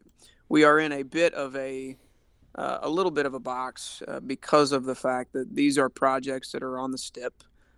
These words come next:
Uh, these are, you know, pre-existing, locally approved type of projects that,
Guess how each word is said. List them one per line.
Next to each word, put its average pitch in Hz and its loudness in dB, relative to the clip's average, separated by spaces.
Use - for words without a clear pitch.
Uh, 127 -2
these 131 -2
are, 123 -4
you 127 -6
know, 120 -8
pre-existing, 131 0
locally 139 2
approved 131 -2
type 131 0
of - -10
projects 127 2
that, 135 -2